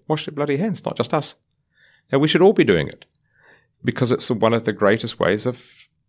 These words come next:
stopping, you know, diseases, even as simple as a cold and the flu being transmitted. And I think we have to sometimes remember that hygiene is so important. Um, covid was actually,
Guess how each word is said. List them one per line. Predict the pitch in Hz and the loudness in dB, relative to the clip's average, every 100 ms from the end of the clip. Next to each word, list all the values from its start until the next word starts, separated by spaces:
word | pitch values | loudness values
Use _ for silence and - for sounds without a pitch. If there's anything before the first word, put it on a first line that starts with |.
| _ _ _ | _ _ _
stopping, | - - 120 87 113 151 _ _ _ _ | -6 -2 0 0 -4 -8 _ _ _ _
you | 110 | -4
know, | |
diseases, | 113 104 127 135 139 | -2 0 2 2 0
even | 160 175 | 0 0
as | 165 - | 0 0
simple | 151 139 | -2 -2
as | 120 | -2
a | 117 | -4
cold | - 120 110 | -2 0 0
and | 104 | -4
the | |
flu | - 180 185 - _ _ _ _ _ | -4 -4 -4 -10 _ _ _ _ _
being | - 95 | -4 -2
transmitted. | - 95 - 95 80 87 | 0 -2 -2 -6 -6 -4
And | 98 | -2
I | 117 | -2
think | - - - | -6 -12 -8
we | 123 123 123 | -2 0 0
have | - 120 - _ - | -4 -4 -6 _ -6
to | 117 110 104 _ - | -2 -2 -6 _ -12
sometimes | - 135 110 101 - | -6 0 0 -2 -6
remember | - 123 147 - 101 | -6 -4 -4 -4 -4
that | - - _ _ _ _ | -6 -8 _ _ _ _
hygiene | - 123 127 139 175 208 _ _ _ _ - | -2 0 0 0 -2 -4 _ _ _ _ -8
is | - | -4
so | 107 | -2
important. | 101 120 123 - - _ _ _ _ - | -2 -2 -4 -8 -16 _ _ _ _ -2
Um, | 110 | -2
covid | 110 - 165 165 110 | -2 0 0 0 -2
was | 117 110 | -2 -2
actually, | 113 - 120 | -2 -2 -4